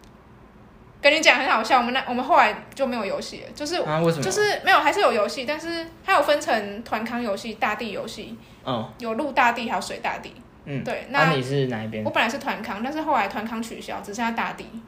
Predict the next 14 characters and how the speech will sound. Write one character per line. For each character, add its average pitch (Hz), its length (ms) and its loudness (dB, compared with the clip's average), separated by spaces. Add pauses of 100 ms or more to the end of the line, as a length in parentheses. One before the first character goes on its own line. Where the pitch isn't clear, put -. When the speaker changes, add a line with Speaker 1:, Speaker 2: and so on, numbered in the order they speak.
(120)
Speaker 1:
所 - 160 0
以 - 20 4
我 233 80 0
就 233 100 -2
没 190 160 -4
有 160 80 -10
了。 - 160 -12 (680)
Speaker 2:
哦， 226 100 8 (300)
那， 226 160 10 (260)
那 226 240 6
你 151 260 -4
去 - 160 0
干 196 140 10
嘛？ 143 140 4